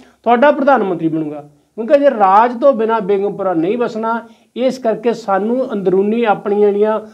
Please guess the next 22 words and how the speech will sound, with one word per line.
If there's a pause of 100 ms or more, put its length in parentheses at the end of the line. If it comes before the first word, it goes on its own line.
(200)
ਵਿਰੋਧਤਾਈਆਂ
ਛੱਡ
ਕੇ,
ਧੜੇਬੰਦੀਆਂ
ਨੂੰ
ਛੱਡ
ਕੇ, (380)
ਏਕਤਾ
ਦਾ
ਸਬੂਤ
ਦੇ
ਕੇ
ਜੋ
ਸਾਡੇ
ਮਹਾਰਾਜ
ਨੇ
ਸਾਡੀ
ਬਾਣੀ (340)
ਲਿਖਿਆ
ਜਾਂ
ਸਾਨੂੰ
ਦਿੱਤਾ,